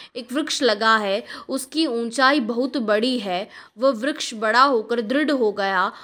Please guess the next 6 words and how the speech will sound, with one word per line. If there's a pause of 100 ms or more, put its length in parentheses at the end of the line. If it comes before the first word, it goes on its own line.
(180)
और
उसकी
ऊंचाई
स्वर्ग
तक
पहुंची